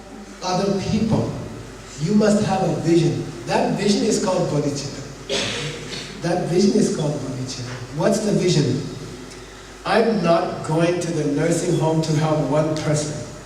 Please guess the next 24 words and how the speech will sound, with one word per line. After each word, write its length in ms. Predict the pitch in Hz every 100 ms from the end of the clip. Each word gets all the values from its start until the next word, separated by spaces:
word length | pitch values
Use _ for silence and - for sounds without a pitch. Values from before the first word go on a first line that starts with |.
| - - -
I 160 | - 190
am 120 | 202
helping 460 | 175 156 170 170 175
seven 580 | - - 170 170 170 147
billion 460 | 151 151 147 147
people. 260 | 143 127 - - - - - - - - - - - 147
Okay? 180 | - 151 - -
I 140 | 165 190
am 160 | 202
not 200 | 175 175
helping 520 | - 165 165 170 156
one 200 | 151 156 160
old 340 | 160 160 151
woman. 340 | 143 139 123 - - - - - - - -
I 140 | 160
am 120 | 175 160
helping 380 | 151 151 151 143
seven 460 | - 156 156 160 147
billion 460 | 127 143 143 139 123
people 220 | 143 - 120 - - - - -
because 420 | 147 147 - -
I'm 260 | 151 151 143
starting 520 | - - 147 139 123 123
revolution. 640 | 123 123 120 151 208 214